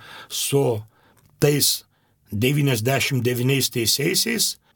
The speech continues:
dėl kurių džiaugiasi mažiau negu dėl vieno. Šiuo atveju džiaugsmas yra dėl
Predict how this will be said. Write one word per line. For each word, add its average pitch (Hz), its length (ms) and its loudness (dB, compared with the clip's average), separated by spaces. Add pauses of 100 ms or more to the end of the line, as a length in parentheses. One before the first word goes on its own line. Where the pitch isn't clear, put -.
(220)
dėl 131 260 0
kurių 147 220 0
džiaugiasi 135 580 0
mažiau 143 560 2
negu 143 280 2
dėl 127 240 2
vieno. 104 320 -6 (640)
Šiuo 151 180 0
atveju 131 360 -2 (220)
džiaugsmas 147 600 0
yra 135 160 -2
dėl 123 260 2